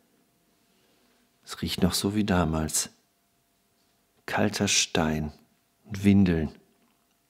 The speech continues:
Ich gehe die Stufen hinunter und merke, dass sich meine Knie freuen. Endlich neue Aufgaben.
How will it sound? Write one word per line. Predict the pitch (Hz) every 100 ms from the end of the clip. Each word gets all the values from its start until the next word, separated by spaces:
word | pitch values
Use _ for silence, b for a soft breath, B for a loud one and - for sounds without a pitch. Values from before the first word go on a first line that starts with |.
| _ _ _ _ _ -
Ich | - -
gehe | 98 107
die | 104
Stufen | - - 101 101 - 95
hinunter | 104 104 110 120 139 120
und | 92
merke, | 92 101 117 117
dass | 104 95
sich | 107 -
meine | 98 104 95
Knie | - - 135 127 90
freuen. | - - 127 139 98 101 B B B B
Endlich | 117 143 135 92 -
neue | 104 107 80
Aufgaben. | 117 131 - 82 76 71